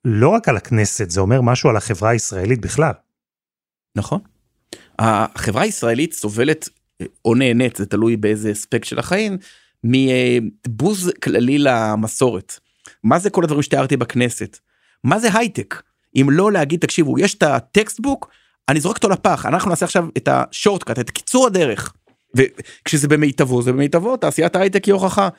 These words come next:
Speaker 2: כשזה במהיראו, זאת הסיבה שאין לנו מטרו, שלושים שנה. לנו אין שום מסורת פרלמנטרית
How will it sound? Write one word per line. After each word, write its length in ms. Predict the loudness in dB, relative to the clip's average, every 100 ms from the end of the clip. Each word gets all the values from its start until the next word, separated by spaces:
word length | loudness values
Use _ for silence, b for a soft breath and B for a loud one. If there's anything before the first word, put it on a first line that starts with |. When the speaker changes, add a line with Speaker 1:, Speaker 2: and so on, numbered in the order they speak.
| b b
Speaker 2:
כשזה 220 | 0 2
במהיראו, 520 | 4 2 0 2 2 2
זאת 120 | -2
הסיבה 260 | 0 0
שאין 160 | 0 2
לנו 140 | 2
מטרו, 360 | 2 0 -2 -6 -8 _ _
שלושים 340 | -2 0 2 2
שנה. 280 | 2 0 -2 b b b 0
לנו 380 | 4 4 2 0
אין 140 | 0 0
שום 280 | -2 0 0
מסורת 420 | 0 0 0 0
פרלמנטרית 840 | 0 2 2 2 0 0 -4 -10